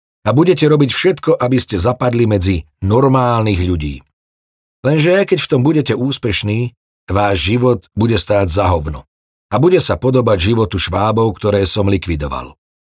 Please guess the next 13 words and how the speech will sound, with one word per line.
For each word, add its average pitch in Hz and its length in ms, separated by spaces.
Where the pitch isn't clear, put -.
Cez 107 320
deň 120 240
budete 101 380
pred 101 180
svetom 98 400
všemožne 101 640
skrývať 107 500
svoje 92 240
skutočné 87 720
ja 123 160
a 101 80
nevyhnutné 143 720
potreby 123 560